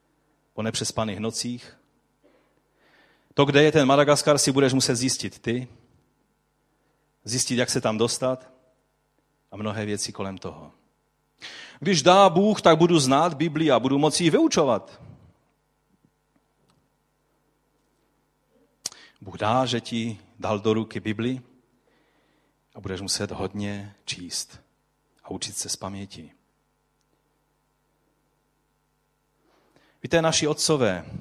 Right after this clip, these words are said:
si dali do názvu rozhodní křesťané. My ten název nepoužíváme, protože nám dneska v tom dnešním atmosféře zní hodně nabubřele. Chodit po světě a někdo se tě zeptá: "A do jakého kostela chodíš?" "Já chodím k těm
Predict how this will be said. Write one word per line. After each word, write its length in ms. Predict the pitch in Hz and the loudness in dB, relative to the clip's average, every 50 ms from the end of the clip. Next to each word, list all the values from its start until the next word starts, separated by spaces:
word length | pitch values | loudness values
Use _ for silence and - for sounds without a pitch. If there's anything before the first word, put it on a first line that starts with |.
| - - - - _ _ _ _ | -16 -20 -20 -20 _ _ _ _
si 180 | - - - 117 | -12 -10 -6 -2
dali 280 | 131 131 131 127 113 | -2 -2 -2 -4 -2
do 120 | 110 123 120 | 0 0 0
názvu 540 | 113 117 123 127 110 117 120 123 123 123 107 - _ _ - _ - - - | 2 0 0 -2 -4 -4 -6 -6 -6 -6 -8 -12 _ _ -20 _ -20 -16 -8
rozhodní 640 | - 117 131 127 - - 123 113 107 113 113 107 | -6 -4 -4 -4 -2 -4 -4 -4 -4 -4 -4 -4
křesťané. 600 | - - - 101 - - - 104 92 85 80 76 - _ _ _ - _ _ _ _ _ _ _ - - - - - - - - - _ | -6 -8 -8 -6 -8 -8 -6 -8 -8 -8 -10 -16 -20 _ _ _ -20 _ _ _ _ _ _ _ -20 -20 -20 -20 -20 -20 -20 -20 -8 _
My 60 | 127 123 | -2 2
ten 160 | - 160 143 | 4 6 8
název 300 | 147 156 160 151 156 139 | 8 8 8 6 4 4
nepoužíváme, 640 | 147 143 143 156 151 151 143 156 147 147 147 151 | 4 2 2 0 0 0 0 0 0 0 0 0
protože 180 | 135 127 147 143 | -2 -2 0 0
nám 200 | 147 147 139 123 | 2 0 0 0
dneska 400 | 113 143 143 - - - 135 127 | -2 -2 -2 -2 -2 -2 -2 -4
v 80 | - | -4
tom 220 | - - 120 123 117 | -8 -8 -8 -6 -6
dnešním 720 | 110 127 131 - - - 127 120 120 117 110 107 104 101 107 110 | -4 -4 -6 -4 -2 0 0 0 2 0 -2 -4 -8 -10 -8 -8
atmosféře 680 | 113 - - 120 113 - - 123 120 117 107 120 113 | -8 -6 -4 -4 -4 -4 -4 -4 -6 -4 -4 -4 -4
zní 200 | 101 104 117 117 | -4 -4 -4 -4
hodně 220 | 110 110 110 117 113 | -4 -4 -4 -4 -4
nabubřele. 600 | 107 107 110 120 110 110 - 101 92 92 85 - - _ _ _ - - - - - - _ _ | -4 -4 -4 -6 -6 -6 -6 -6 -6 -6 -8 -12 -18 _ _ _ -20 -20 -20 -20 -20 -20 _ _
Chodit 280 | - 127 127 135 139 | -4 -2 0 0 0
po 120 | 131 127 120 | 2 2 2
světě 300 | - 135 135 135 - 135 | 2 2 2 2 4 4
a 80 | 120 | 4
někdo 220 | 117 120 127 123 120 | 6 6 4 4 4
se 120 | - - | 2 0
tě 100 | - 135 | 0 2
zeptá: 420 | 117 135 135 - - 139 135 131 135 | 4 4 4 6 6 6 6 6 6
"A 80 | 135 | 4
do 200 | 139 143 135 165 | 2 4 6 6
jakého 260 | 175 175 170 196 190 | 6 8 6 4 4
kostela 320 | 180 196 180 - 208 190 175 | 4 4 4 6 8 8 8
chodíš?" 360 | - 147 131 107 92 - - - - - - - - | 8 6 4 4 0 -6 -8 -12 -18 -20 -20 -14 -10
"Já 100 | - 95 | -10 -8
chodím 300 | - - 117 110 110 117 | -6 -4 -4 -2 -2 -4
k 40 | 120 | -2
těm 240 | - 127 113 104 82 | -2 -2 -2 -2 -4